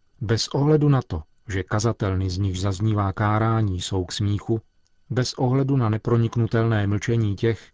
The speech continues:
kteří jsou nejvíce zodpovědní, bez ohledu na to,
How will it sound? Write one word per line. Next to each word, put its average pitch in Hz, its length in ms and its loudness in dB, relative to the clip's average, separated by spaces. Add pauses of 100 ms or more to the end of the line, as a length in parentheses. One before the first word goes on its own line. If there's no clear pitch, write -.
(120)
kteří 104 320 -2
jsou 104 200 -2
nejvíce 104 480 0
zodpovědní, 107 800 0 (560)
bez 113 200 0
ohledu 117 380 2
na 110 220 2
to, 127 180 0